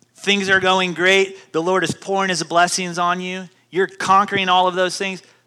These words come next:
praise God for that. Praise him for that. You feel like you can't get a win, like it's blow after blow, wave after wave,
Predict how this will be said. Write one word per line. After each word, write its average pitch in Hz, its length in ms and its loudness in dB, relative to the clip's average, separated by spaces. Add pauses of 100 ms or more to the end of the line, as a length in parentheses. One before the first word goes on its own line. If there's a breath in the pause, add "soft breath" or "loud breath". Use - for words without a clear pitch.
(120)
praise 180 300 2
God 147 280 4
for - 140 -10
that. 113 340 -8 (180)
Praise 196 360 0
him 170 240 -2
for 131 240 -6
that. 117 320 -6 (2000)
You 170 140 -12
feel 220 180 0
like 190 200 4
you 175 80 2
can't 180 420 -4
get 170 160 2
a 190 80 2
win, 202 420 0 (1400)
like 143 200 0
it's 139 100 -6
blow 185 580 4
after 151 340 2
blow, 175 580 2
wave 208 400 4
after 143 420 2
wave, 202 640 2